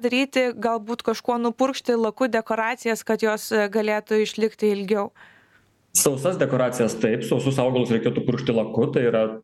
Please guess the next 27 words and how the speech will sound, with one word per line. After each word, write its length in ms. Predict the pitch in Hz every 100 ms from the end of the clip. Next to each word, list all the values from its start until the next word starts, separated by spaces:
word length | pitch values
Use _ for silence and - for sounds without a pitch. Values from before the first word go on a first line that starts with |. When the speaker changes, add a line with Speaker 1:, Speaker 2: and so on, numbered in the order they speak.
| _ -
Speaker 2:
toksai, 300 | 143 139 165
bet 160 | 156 156
jau 60 | 147
tada 240 | 135 139
negalima 380 | 143 139 139 139
į 60 | 143
lauką, 260 | 127 107 104
aišku, 180 | - 104
statyti 380 | 104 107 110
jo. 80 | 107 - - _ _ - - - - - - - _
E, 120 | - 113 110 110 110 107 107 107 - - _ - - - - - -
gyvas 460 | 127 131 135 220 - 123
egles, 380 | 120 127 107 - -
tarkim, 240 | 120 120 117
vazonuose 600 | 113 120 113 107 - 101 - -
Speaker 1:
Taip. 160 | 214
Speaker 2:
nestatyti 720 | 113 123 - 127 - 143 151 -
ant 320 | 127 127 - - - - - 107
šildymo 560 | - 123 120 120 117 113
grindų, 640 | 113 107 101 - 120 190 - 135 - - -
arba 160 | 123 120
bent 160 | 135
jau 20 | 135
pakelti 320 | 123 135 135
ant 140 | 110 107
kažko 260 | 107 -
tą, 160 | 107